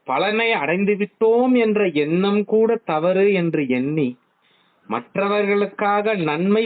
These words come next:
செய்து விடுவோம் என்று எண்ணி, எண்ணிய அவ்வான்மா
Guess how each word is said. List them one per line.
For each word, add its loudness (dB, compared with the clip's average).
செய்து 0
விடுவோம் 2
என்று -2
எண்ணி, 0
எண்ணிய 0
அவ்வான்மா -4